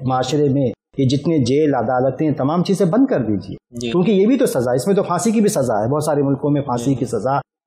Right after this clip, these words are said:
Speaker 1: پورے عمر قید کی سزا، تمام باتیں ہیں، قید با مشقت ہے، تمام چیزیں کیوں ہیں؟ اگر انسان بہلانے سے، پھسلانے سے،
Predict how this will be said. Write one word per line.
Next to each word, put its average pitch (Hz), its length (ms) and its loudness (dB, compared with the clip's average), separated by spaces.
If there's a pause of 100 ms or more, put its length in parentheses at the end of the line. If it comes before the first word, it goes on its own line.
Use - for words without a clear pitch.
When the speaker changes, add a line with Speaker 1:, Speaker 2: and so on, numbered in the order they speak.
(140)
Speaker 1:
پورے 143 160 2
عمر 143 320 -2
قید 139 320 -2
کی 139 60 0
سزا، 135 300 0
تمام 196 360 0
باتیں 143 260 -2
ہیں، 120 120 0 (180)
قید 143 200 -2
با 156 80 0
مشقت 143 540 -2
ہے، 151 80 0
تمام 170 280 0
چیزیں 202 200 2
کیوں 208 240 0
ہیں؟ 107 80 0 (340)
اگر 165 140 0
انسان 180 420 0
بہلانے 156 360 0
سے، 165 160 -2
پھسلانے 160 480 -2
سے، 160 340 0